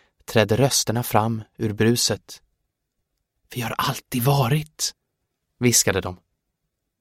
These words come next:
Charles satte sig upp i sängen med ett ryck. "Vi har alltid varit, farfar",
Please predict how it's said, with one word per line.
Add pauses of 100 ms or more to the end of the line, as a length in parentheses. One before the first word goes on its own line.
(420)
Charles
satte
sig
upp
i
sängen
med
ett
ryck. (560)
"Vi
har
alltid
varit,
farfar",